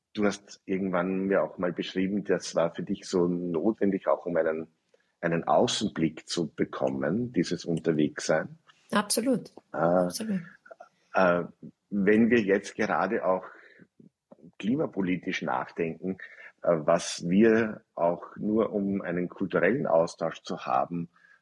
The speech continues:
Speaker 1: äh, uns selber durch die Gegend schießen, <laughs> äh, um aber gleichzeitig gleiche Programme zu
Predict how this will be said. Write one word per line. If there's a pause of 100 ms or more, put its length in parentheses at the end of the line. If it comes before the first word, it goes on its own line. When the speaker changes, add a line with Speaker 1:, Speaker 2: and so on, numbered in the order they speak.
(120)
Speaker 1:
äh, (760)
uns
selber
durch
die
Gegend
schießen, (380)
<laughs>
äh, (480)
um
aber
gleichzeitig (320)
gleiche
Programme
zu